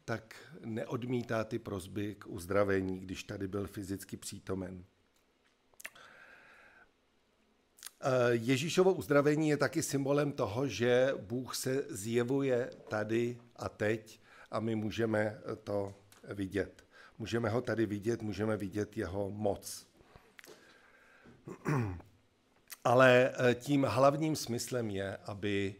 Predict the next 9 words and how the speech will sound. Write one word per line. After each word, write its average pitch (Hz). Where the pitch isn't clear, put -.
eh, 240
lidé 123
skrze 123
to 131
uzdravování 104
navázali 95
s 85
Bohem 90
vztah. -